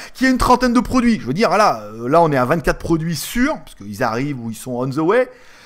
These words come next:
Si on arrive à une trentaine de produits, euh, bah oui, parce que j'attends en même temps deux caméras,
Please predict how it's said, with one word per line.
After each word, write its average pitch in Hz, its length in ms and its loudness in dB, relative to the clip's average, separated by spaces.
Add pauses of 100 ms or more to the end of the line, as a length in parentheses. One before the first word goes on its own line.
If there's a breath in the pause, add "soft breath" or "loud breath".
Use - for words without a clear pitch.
Si - 160 -8
on 226 120 6
arrive 220 320 4
à 185 60 6
une 170 140 -2
trentaine 220 460 -2
de 202 80 -4
produits, 208 760 -6
euh, 127 280 0
bah 113 120 -2
oui, 285 60 -4
parce - 100 -14
que - 40 -12
j'attends 104 220 -10
en 110 40 -8
même 117 140 -8
temps 113 140 -10
deux 113 280 -2
caméras, 147 800 -4